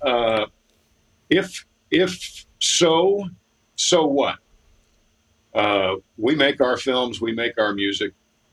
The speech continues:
Uh, I'm having more fun now being more creative than I ever, ever was before. And quite honestly, other than, uh,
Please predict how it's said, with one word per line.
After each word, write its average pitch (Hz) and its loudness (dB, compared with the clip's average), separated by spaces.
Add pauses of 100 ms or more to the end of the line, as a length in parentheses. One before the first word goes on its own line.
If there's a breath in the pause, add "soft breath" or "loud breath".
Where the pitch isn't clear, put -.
(240)
Uh, 85 0
I'm 110 0
having 107 0
more 117 0
fun 110 -2
now 101 0
being 92 -2
more 101 -2
creative 101 0
than 87 -4
I 90 0
ever, 98 -6 (180)
ever 110 2
was 82 0
before. 85 -4 (760)
And 101 0
quite 170 4
honestly, 135 2
other 135 2
than, 120 -2
uh, 101 0